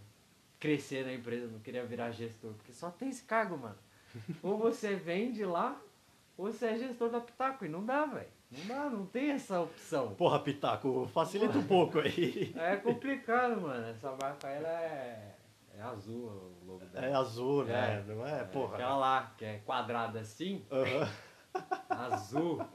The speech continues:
Speaker 1: turquesa, na verdade.
Speaker 2: Tem formato de balão de pensamento,
Speaker 1: De-,
Speaker 2: né?
Speaker 1: é, exatamente.
Speaker 2: Não é nem balão de diálogo.
Speaker 1: Exato. Aí, beleza. Aí aconteceu isso. Aí, na segunda vez, eu acho que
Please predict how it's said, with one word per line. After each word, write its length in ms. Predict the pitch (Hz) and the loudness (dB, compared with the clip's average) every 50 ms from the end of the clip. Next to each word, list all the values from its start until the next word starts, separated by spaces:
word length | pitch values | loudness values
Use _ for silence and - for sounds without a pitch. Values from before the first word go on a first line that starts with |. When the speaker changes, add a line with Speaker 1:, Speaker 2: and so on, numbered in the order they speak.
| - - 262 - - | -14 -14 -14 -10 -6
Speaker 1:
turquesa, 680 | - 143 147 135 - - - 131 131 131 127 107 113 110 | -4 -2 -2 -2 -4 -6 -4 0 0 2 2 0 0 -2
na 100 | 107 104 | -2 -2
verdade. 220 | 101 101 101 101 98 165 | -4 -4 -2 0 2 4
Speaker 2:
Tem 60 | 170 | 4
formato 420 | 170 190 170 156 156 165 165 - | 6 4 6 6 6 6 6 2
de 260 | 160 151 165 175 175 165 | -2 0 2 2 2 6
balão 280 | 156 170 160 165 175 | 6 6 6 6 6
de 140 | 185 170 208 | 4 2 2
pensamento, 1040 | 196 - 208 233 226 - - 262 220 170 165 180 196 180 165 - - 131 113 110 107 107 107 | 8 10 10 10 10 8 6 6 6 8 8 8 8 6 4 4 2 0 0 0 -2 -4 -6
Speaker 1:
De-, 80 | 113 110 | -4 -2
Speaker 2:
né? 300 | 117 139 160 160 - 120 | -2 -2 -2 -2 -2 -2
Speaker 1:
é, 440 | 113 113 117 120 123 127 127 127 120 | 0 0 2 2 0 0 0 0 -2
exatamente. 220 | 104 98 104 127 | -2 -4 -2 2
Speaker 2:
Não 60 | 127 | 2
é 40 | 135 | 4
nem 120 | 147 185 - | 4 6 6
balão 240 | 208 190 185 190 | 6 6 6 6
de 100 | 180 165 156 | 4 2 2
diálogo. 760 | 165 165 139 139 151 151 147 131 127 117 110 110 107 107 104 107 107 | 4 6 8 8 8 8 8 6 2 0 -2 -4 -4 -4 -4 -6 -8
Speaker 1:
Exato. 460 | 101 104 - 110 107 110 110 107 311 302 - - - - - - - - 294 - - - - - - _ _ - - | -8 -8 -6 -4 -2 0 0 0 0 -2 -2 -4 -6 -6 -6 -8 -8 -8 -12 -12 -14 -14 -20 -20 -20 _ _ -16 -6
Aí, 580 | - 139 160 180 208 240 254 269 269 269 269 269 | -2 2 4 4 4 4 2 0 -2 -4 -4 -4
beleza. 580 | 240 233 247 254 254 190 156 151 139 139 127 - | -4 0 0 2 2 2 2 2 0 -4 -6 -4
Aí 100 | 143 156 | -2 0
aconteceu 420 | 170 175 190 190 185 - 208 202 180 | 0 0 0 -4 -4 0 2 2 4
isso. 240 | 147 135 - - 151 | 4 2 0 -2 -2
Aí, 140 | 147 165 180 180 | -2 -2 -2 -4
na 140 | 160 175 170 | -4 -4 -4
segunda 500 | - - 185 175 185 190 180 143 123 110 | -4 -6 -8 -6 -6 -6 -4 -4 -4 -4
vez, 560 | 110 127 147 151 123 107 104 - - - - _ _ _ _ _ _ _ _ - - _ _ - - | -4 -4 -4 -4 -4 -6 -10 -16 -20 -20 -20 _ _ _ _ _ _ _ _ -20 -20 _ _ -12 -8
eu 140 | 117 117 120 | -8 -6 -8
acho 180 | 131 131 - - - - | -8 -12 -16 -20 -20 -18
que 200 | 139 139 127 101 | -14 -14 -14 -14